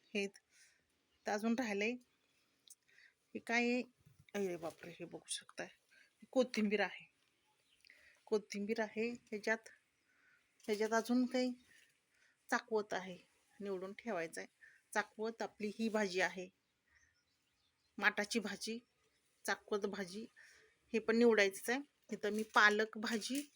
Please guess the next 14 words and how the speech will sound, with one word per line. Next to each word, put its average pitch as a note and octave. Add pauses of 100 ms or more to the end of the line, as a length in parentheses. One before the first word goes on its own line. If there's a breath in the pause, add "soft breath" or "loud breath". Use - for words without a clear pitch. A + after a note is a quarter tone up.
(360 loud breath)
आणि G#3
मेथीची C4
भाजी F#3 (220)
निवडून F#3+
ठेवली. F#3 (320)
मेथीच्या G#3+
तर A3 (140)
तीन C#4
जुड्या A#3
होत्या F#3 (600 soft breath)
आणि G3+
ह्याच्या G3+
दोन A3
जुड्या. F3